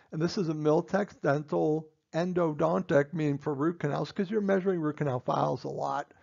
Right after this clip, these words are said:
So it's a Miltex dental endodontic millimeter ruler. It's stainless steel, so it can be, uh, cleaned and sterilized and used patient after patient after the patient.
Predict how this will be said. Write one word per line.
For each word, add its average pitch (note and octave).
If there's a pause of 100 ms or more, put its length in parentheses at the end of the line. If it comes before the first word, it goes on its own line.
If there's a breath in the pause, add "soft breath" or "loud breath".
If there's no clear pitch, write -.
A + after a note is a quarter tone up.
(380 soft breath)
So -
it's -
a F#3
Miltex G#3
dental E3
endodontic C#3+ (120)
millimeter C#3
ruler. G#3
It's C3
stainless C#3+
steel, A3+ (300 soft breath)
so D3+
it F3+
can E3
be, D3 (340 soft breath)
uh, C3+ (100)
cleaned G#3+ (120)
and C#3+
sterilized F#3+ (100)
and D3
used D#3
patient D#3+
after C#3+
patient C3+
after B2
the F#3
patient. F#3+